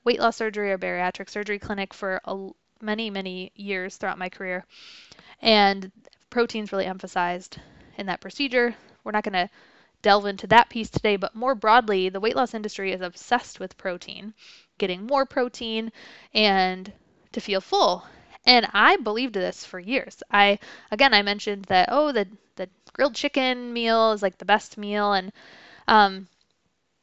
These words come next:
I always struggled with really feeling full. And a lot of it was 'cause I was restricting portions, right? I had this idea of, like, what was the right portion.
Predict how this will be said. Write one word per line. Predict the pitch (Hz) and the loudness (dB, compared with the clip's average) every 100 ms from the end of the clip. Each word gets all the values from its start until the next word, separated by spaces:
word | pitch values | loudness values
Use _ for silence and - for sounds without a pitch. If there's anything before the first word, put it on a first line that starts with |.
| _ _ _ - | _ _ _ -4
I | 220 226 | 0 2
always | 226 226 226 220 208 - - - - _ _ _ _ _ _ _ - | 2 4 4 4 0 -6 -10 -10 -20 _ _ _ _ _ _ _ -18
struggled | - 208 311 233 | -6 -2 -2 -2
with | 202 196 - _ - | -2 -4 -8 _ -12
really | 202 202 | -8 -8
feeling | - 196 190 | -8 -12 -12
full. | - 202 196 196 | -8 -4 -2 -2
And | 180 185 - - - - - | -4 -8 -20 -20 -20 -20 -4
a | 214 | 4
lot | 220 415 | 6 6
of | |
it | 247 | 4
was | 196 202 | 2 0
'cause | - | 0
I | 196 | 0
was | 190 | -2
restricting | 190 - - 220 226 196 185 | -8 -10 -8 -6 -6 -8 -10
portions, | - 240 254 - 180 180 214 214 | -6 0 0 0 -8 -8 -6 2
right? | 202 | 4
I | 208 | 4
had | 208 | 2
this | 196 | -4
idea | 190 185 202 196 | -4 -4 -2 -2
of, | |
like, | 190 185 | -2 -6
what | 202 202 | -6 -6
was | 208 | -6
the | 190 190 | -8 -4
right | 196 - | -4 -4
portion. | - 226 240 269 269 | -6 -4 -2 -2 -4